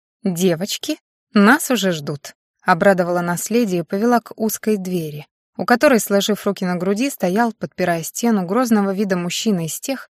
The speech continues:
чей род деятельности можно легко разглядеть в сломанном, не единожды носе и шраме,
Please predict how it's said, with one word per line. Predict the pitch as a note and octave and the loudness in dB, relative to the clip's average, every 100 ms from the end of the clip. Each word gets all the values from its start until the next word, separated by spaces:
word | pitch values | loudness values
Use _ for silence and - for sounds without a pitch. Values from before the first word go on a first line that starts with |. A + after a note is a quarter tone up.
| _ | _
чей | - A3 | 2 4
род | G3+ G#3+ | 4 2
деятельности | F3+ C4+ A#3+ - E3 E3 - E3+ | 0 0 0 -2 -6 -6 -8 -6
можно | E3 A3 C4+ A#3 | -2 -2 2 2
легко | G#3 - - | 2 -2 0
разглядеть | B3 F#3+ F3+ F3+ F#3 A#3 | 0 0 -2 -2 0 -2
в | - | -4
сломанном, | - F#3+ B3 A3 D#3 D3+ D3 _ _ - | -6 -2 2 2 0 -6 -12 _ _ -4
не | F#3+ F#3+ | 0 0
единожды | F3+ A#3+ A3 F3+ F3+ | 2 4 4 2 -2
носе | F3+ G3+ - | 0 -2 -2
и | E3+ | -4
шраме, | - G#3 B3+ E3+ | -2 -2 0 -2